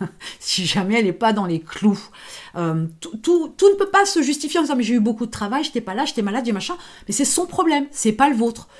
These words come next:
Vous, en attendant de ce fameux devis, par exemple, vous auriez pu en avoir besoin, euh, pour le transmettre ou pour échanger avec votre associé ou pour, voilà, le transmettre à, un, à un tiers. Euh, vous lui avez dit, « Après dix-sept heures, mardi, je vous l'envoie, comme ça, mercredi, quand on a rendez-vous, vous avez toutes les infos et,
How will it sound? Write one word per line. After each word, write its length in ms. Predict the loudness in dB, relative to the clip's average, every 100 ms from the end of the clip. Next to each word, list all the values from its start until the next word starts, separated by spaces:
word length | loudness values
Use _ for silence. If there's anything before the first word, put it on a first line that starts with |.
| -8
Vous, 180 | 0 2
en 100 | 2
attendant 500 | 0 0 2 4 2
de 100 | 0
ce 140 | -2
fameux 300 | -2 0 0
devis, 260 | 0 -2 -2
par 160 | -2 -4
exemple, 240 | -4 -4
vous 80 | -2
auriez 200 | -4 -4
pu 120 | -4
en 80 | -6
avoir 220 | -4 -4
besoin, 440 | -4 -6 -6 -6 -6 -16 -20 -16
euh, 260 | -14 -10 -8 -8 -4
pour 140 | -2
le 100 | -2
transmettre 580 | -4 -8 -4 -4 -2 -6
ou 60 |
pour 200 | -6 -4
échanger 340 | -4 -4 -4 -4
avec 100 | -4
votre 200 | -6 -8
associé 560 | -10 -10 -8 -2 0
ou 120 | 0 -4
pour, 260 | -4 -4
voilà, 200 | -4 -6
le 60 | -8
transmettre 460 | -12 -10 -10 -8
à, 20 | -8
un, 80 |
à 120 | -6 -6
un 120 | -8
tiers. 420 | -6 0 2 0 -6 -20 -20 -14 -6
Euh, 320 | -4 -2 -4
vous 140 | -4
lui 80 | -4
avez 140 | -2
dit, « 180 | -4 -4 -6
Après 220 | -8 -8 -6
dix-sept 380 | -4 -4 -4
heures, 100 | -4
mardi, 260 | -4 -4 -4
je 100 | -4
vous 120 | -4
l'envoie, 460 | -4 -4 -4 -6 -8 -12 -10
comme 160 | -10
ça, 200 | -8 -6
mercredi, 500 | -6 -6 -6 -6 -6
quand 180 | -8 -6
on 100 | -6
a 60 | -4
rendez-vous, 460 | -2 -2 -2 -6 -6 -8 -8 -8
vous 140 | -4
avez 180 | 0 0
toutes 140 | -2
les 160 | -2 -2
infos 180 | 0 -2
et, 300 | -2 -4